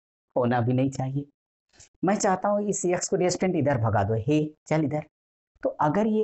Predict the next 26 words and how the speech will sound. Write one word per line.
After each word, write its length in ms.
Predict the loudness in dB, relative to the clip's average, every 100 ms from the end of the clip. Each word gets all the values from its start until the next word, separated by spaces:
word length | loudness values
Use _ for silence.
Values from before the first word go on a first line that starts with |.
| 0
एक्स 260 | -4 -4 -4
इधर 240 | -2 0 0
आएगा 560 | 0 0 0 -2 -2 -4 -12 _ -20 _
तो 60 | 0
देखो 280 | 0 2 0
इसके 280 | -2 -2 -2 -2
बटे 240 | -2 0
होगा, 260 | 0 0 0 0
एक 160 | -4 -2
power 240 | 0 0 0
घट 240 | -2 -6
जाएगी, 400 | -4 -4 -4 -10 -12 _ _ _ -2
तो 60 |
ये 60 | 0
हो 100 | 2
जाएगा 340 | 2 2 0 -4 -4
five 340 | 0 2 0 0 0
x 280 | -2 -6 -4
minus 440 | 0 2 2 2 -4 _ -2
five 300 | 0 0 -2
upon 380 | -2 0 0 -2 -6 _
x 280 | -4 -4 -16 -6
is 140 | -4 -4
equal 400 | -6 -6 -6 -6
to 80 | -12
six। 380 | -14 -20 -20